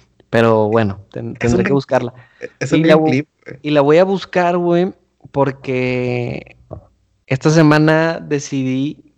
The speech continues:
Speaker 1: tomé una decisión
Speaker 2: Ajá.
Speaker 1: importante para los millennials como nosotros.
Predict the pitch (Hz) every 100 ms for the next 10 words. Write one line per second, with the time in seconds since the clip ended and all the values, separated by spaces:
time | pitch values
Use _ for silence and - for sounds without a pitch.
0 | _ - 117 113 117 143 135 113 117 110
1 | 117 131 - _ _ - 139 127 127 196
2 | - - 127 117 117 117 120 120 120 123
3 | - 123 117 110 110 110 110 110 117 123
4 | - 120 113 107 104 113 - 131 - -